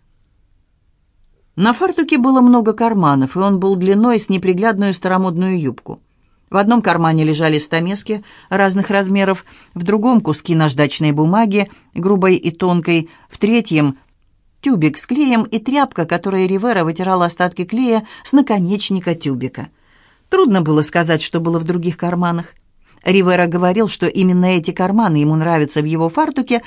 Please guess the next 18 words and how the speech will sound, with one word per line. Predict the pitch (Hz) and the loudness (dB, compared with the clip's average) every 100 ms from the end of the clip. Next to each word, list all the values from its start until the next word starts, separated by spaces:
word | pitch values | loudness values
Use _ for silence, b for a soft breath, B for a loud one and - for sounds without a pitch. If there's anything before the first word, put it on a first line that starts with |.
| B | B
для | 185 202 | -4 -2
столярных | 170 175 175 175 170 165 | -2 0 0 0 -2 -4
работ. | 180 180 151 113 - _ _ _ _ - | -4 -4 -4 -6 -10 _ _ _ _ -14
Старый | - 185 180 160 | -6 0 0 0
кожаный | 131 170 156 151 147 | -2 -2 -2 0 0
фартук | - 220 220 147 - B - | 0 -4 -2 -8 -8 B -12
хранил | 180 156 151 139 | -2 2 2 2
много | 131 131 180 185 | 2 0 0 -2
секретов, | 170 156 147 135 - 135 - | -4 -6 -6 -8 -8 -18 -6
по | 156 | -4
крайней | 175 160 160 | 0 0 2
мере, | 165 160 | 0 -2
так | 160 160 | -2 -4
считал | - 170 175 | -4 -6 -4
в | 165 | -4
детстве | 160 190 - 180 | -4 -6 -6 -10
Хуан | 175 170 175 | -4 -4 -2
Диего. | 170 185 139 123 | -4 -4 -6 -8